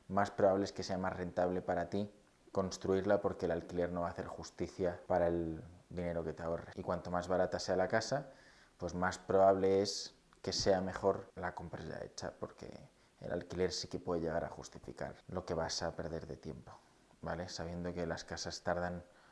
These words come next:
un tiempo considerable en hacerse. Digamos que otro problema que podemos llegar a tener en un momento determinado es la financiación. Hay muchas veces que los bancos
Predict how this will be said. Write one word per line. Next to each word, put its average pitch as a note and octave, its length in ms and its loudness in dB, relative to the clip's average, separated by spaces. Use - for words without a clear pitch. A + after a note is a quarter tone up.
un F2 180 -6
tiempo F2+ 300 -2
considerable F2 560 0
en E2 100 -6
hacerse. - 440 -6
Digamos G#2 420 0
que C#3 100 0
otro B2+ 180 2
problema G#2 340 4
que G2+ 80 -4
podemos F#2+ 300 2
llegar F#2 240 2
a F2+ 80 0
tener F2+ 360 -2
en G2 100 -4
un G2+ 60 0
momento G2 320 2
determinado F#2 720 0
es - 480 -2
la F2 160 0
financiación. F2 800 -4
Hay G2+ 120 4
muchas G#2 300 2
veces G#2 280 0
que G#2+ 120 2
los F#2 180 0
bancos G2+ 600 2